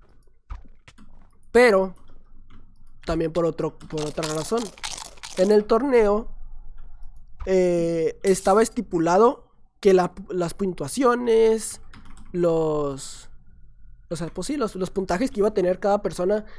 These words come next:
iba a ser automático, que iba a ser en base a, a un, no sé, algo de Cubecraft, o sea, algo así me dijo Dano, que iba a ser automático, y ya, pues, eh, se iba a pasar, eh, a semifinales, a finales,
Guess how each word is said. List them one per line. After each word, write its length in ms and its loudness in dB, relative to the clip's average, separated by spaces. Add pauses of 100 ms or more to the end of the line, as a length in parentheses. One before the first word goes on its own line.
iba 180 4
a 40 2
ser 140 2
automático, 640 0 (120)
que 80 2
iba 160 4
a 40 0
ser 320 0
en 140 2
base 340 -2
a, 340 -6 (100)
a 220 0
un, 760 -4
no 220 -4
sé, 180 -4
algo 280 4
de 120 4
Cubecraft, 480 -2
o 180 -10
sea, 180 -10
algo 260 -6
así 120 -4
me 100 -2
dijo 160 -8
Dano, 220 -10 (640)
que 120 4
iba 140 6
a 40 0
ser 120 2
automático, 640 0
y 120 -2
ya, 180 2
pues, 380 -2 (440)
eh, 420 -2 (280)
se 160 -2
iba 180 4
a 80 -2
pasar, 460 -2 (540)
eh, 380 2
a 100 -8
semifinales, 640 0
a 40 -10
finales, 580 2